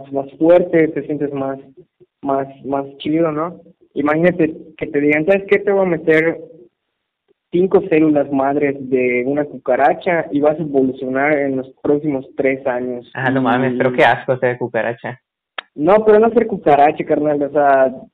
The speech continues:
Speaker 1: no, no es para que te conviertas en una cucaracha, sino tener,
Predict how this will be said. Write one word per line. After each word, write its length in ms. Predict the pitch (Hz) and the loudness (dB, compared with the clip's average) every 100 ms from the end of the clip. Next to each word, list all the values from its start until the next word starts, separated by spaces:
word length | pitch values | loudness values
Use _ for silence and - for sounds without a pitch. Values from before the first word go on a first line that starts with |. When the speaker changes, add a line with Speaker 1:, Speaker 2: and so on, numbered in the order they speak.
| _ _ _ | _ _ _
Speaker 1:
no, 280 | 160 180 180 | 2 2 4
no 160 | 202 | 2
es 80 | 214 208 | 0 2
para 120 | 202 | 2
que 100 | 185 | 2
te 380 | - - 175 160 | -2 -2 0 0
conviertas 600 | 160 156 156 160 170 170 | 0 2 4 4 2 -2
en 140 | 160 160 | -2 0
una 140 | 160 | -2
cucaracha, 520 | 156 - 139 139 143 147 | -2 -2 0 0 -2 -4
sino 200 | 156 151 | -2 0
tener, 560 | 156 147 156 170 - | 0 0 0 0 -4